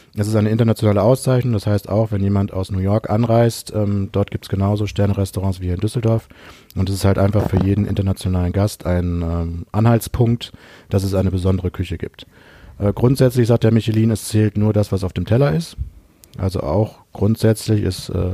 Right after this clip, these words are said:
Service und, äh, Toiletten und was alles dazugehört zu einem schönen Restaurant unwichtig. Inwieweit ein, äh, Michelin-Tester da, ähm, sich wirklich komplett freisprechen kann, weiß ich nicht. Ansonsten ist ja das, ja,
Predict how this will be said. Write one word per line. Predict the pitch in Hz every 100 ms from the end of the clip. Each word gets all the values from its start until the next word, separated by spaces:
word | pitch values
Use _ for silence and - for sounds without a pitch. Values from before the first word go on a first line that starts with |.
| 92
Service | 95 - 104 104 107 - -
und, | 95 92 92 - -
äh, | - 95 92
Toiletten | 98 98 - 104 98 95 95
und | 95
was | 98 98
alles | 101
dazugehört | 95 - 127 120 110
zu | 117
einem | 110
schönen | - 117
Restaurant | 113 107 110 110 - - - -
unwichtig. | 127 156 156 147 170 160 - - - - -
Inwieweit | 117 117 117 113 123 127 -
ein, | 110 110 110
äh, | 110 107 107 104
Michelin-Tester | 110 117 110 107 110 110
da, | 104 107 107 107 104
ähm, | 95 104
sich | 101 98
wirklich | 110 104
komplett | 107 110 104
freisprechen | - 110 - 104 104
kann, | 107 104 98
weiß | 92 113
ich | 127
nicht. | 139 147 - - - - -
Ansonsten | 98 98 101 -
ist | 104
ja | 107 98
das, | 98 95 - - - - 101
ja, | 95